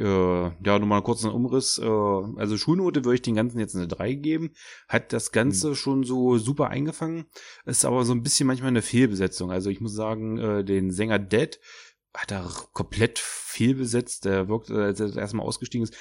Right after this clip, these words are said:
Speaker 1: wirkt er wie so ein kleiner Schulbubi und sieht ein bisschen aus wie eine Frontfrau von abba, muss ich sagen.
Speaker 2: <laughs>
Speaker 1: Und
Speaker 2: Vielleicht ist das
Speaker 1: der
Speaker 2: gewollt.
Speaker 1: Charakter spiegelt halt nicht so diese Zerstörtheit des Sängers wider.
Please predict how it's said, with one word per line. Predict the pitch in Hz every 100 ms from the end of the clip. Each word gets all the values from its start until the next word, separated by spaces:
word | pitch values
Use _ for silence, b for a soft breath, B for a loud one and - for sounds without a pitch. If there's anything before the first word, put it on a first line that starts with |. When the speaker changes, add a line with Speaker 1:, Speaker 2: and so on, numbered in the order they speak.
| B -
Speaker 1:
wirkt | 98 -
er |
wie | 104
so | 104
ein | 98
kleiner | 98 98 92
Schulbubi | - 135 151 131 120 131 139 135 131
und | 123 123 117 113 110 104 101 - _ _ _ _ 113
sieht | 107
ein | 110
bisschen | 101 113
aus | 113 113 110
wie | 107 107 107
eine | 104
Frontfrau | - 117 - 101
von | 95 92
abba, | 117 101
muss | 117 101
ich | 104
sagen. | 104 113 143 _ -
Speaker 2:
<laughs> | B B B B B B _ _ _ _ _ _ B B B B
Speaker 1:
Und | - 139
Speaker 2:
Vielleicht | - 92
ist |
das | 95 -
Speaker 1:
der | 120 135 73
Speaker 2:
gewollt. | - - -
Speaker 1:
Charakter | 120 135 - 151
spiegelt | - 151 147
halt | 143
nicht | 147 147
so | 147
diese | 131 127 131
Zerstörtheit | - 120 - 139 185 - 107 104
des | 101 -
Sängers | 113 110 98
wider. | 101 92 87